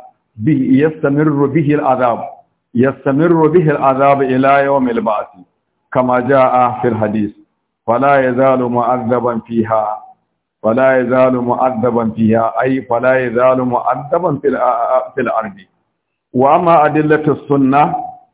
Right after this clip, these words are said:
على عذاب القبر ونعيمه فهي كثيرة، منها ما رواه البخاري ومسلم في صحيحيهما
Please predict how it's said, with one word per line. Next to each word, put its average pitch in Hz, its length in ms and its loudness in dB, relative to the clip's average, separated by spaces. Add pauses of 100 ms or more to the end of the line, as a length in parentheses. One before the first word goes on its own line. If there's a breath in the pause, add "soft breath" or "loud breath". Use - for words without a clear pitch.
على 139 160 4
عذاب 143 460 2
القبر 143 540 0
ونعيمه 135 760 2 (520)
فهي 151 260 4
كثيرة، 117 640 -2 (420)
منها 156 420 4
ما 156 220 4
رواه 151 340 4
البخاري 135 680 0 (200)
ومسلم 131 640 -2 (440)
في 156 140 2
صحيحيهما 139 840 0